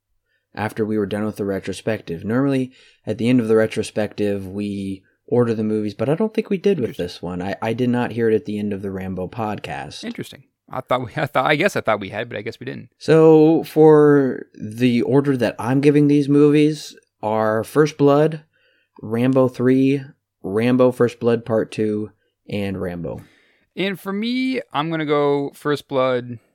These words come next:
Speaker 2: First Blood Part Two, Rambo Three, and then Rambo, just all the way right down the list. Um, now, Rambo Two, Rambo Three are pretty close for me.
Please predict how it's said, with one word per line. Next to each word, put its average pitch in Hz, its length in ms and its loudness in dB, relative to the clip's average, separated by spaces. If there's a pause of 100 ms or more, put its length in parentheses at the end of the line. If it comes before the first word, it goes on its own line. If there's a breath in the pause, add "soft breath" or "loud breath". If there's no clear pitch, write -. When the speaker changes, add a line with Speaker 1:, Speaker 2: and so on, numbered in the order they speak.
(200)
Speaker 2:
First - 260 -12
Blood 113 220 -8
Part 110 280 -10
Two, 117 480 -8 (260)
Rambo 123 240 -6
Three, 117 240 -12
and 107 80 -10
then 101 140 -14
Rambo, 101 280 -12
just 101 260 -18
all 110 200 -8
the 104 60 -8
way 104 160 -6
right 107 160 -6
down 101 200 -12
the 98 60 -16
list. - 380 -14 (640)
Um, 98 380 -10
now, 147 220 0
Rambo 196 380 0
Two, 175 260 -2
Rambo 147 240 2
Three 135 220 -4
are 113 80 0
pretty 135 260 -6
close - 600 -6
for - 180 -4
me. 135 340 -4